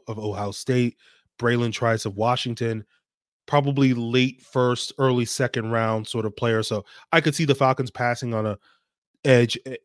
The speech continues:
in, in round one and, and pulling the trigger on that guy in round two. Um, you know, Braylon Trice to me, um,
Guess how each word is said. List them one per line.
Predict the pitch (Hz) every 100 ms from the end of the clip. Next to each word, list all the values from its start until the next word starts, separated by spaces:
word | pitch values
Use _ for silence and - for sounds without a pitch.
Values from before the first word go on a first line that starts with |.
| -
in, | 143 120 117 117
in | 123 113
round | 110 113
one | 131 123 117
and, | 120 113 113 117
and | 107 107 104 101
pulling | 127 120
the | 107
trigger | 120 113
on | 107
that | 101 104
guy | 110 101 95 - _ _
in | 127 110
round | 107 104 101
two. | 123 110 101 92 _ _ _ 101
Um, | 104 98 95 92 _ -
you |
know, | 120 101
Braylon | 135 165 147
Trice | 143 139 -
to | 123
me, | 120 110 101 _ _ _ _ _ _ -
um, | 117 110 104 101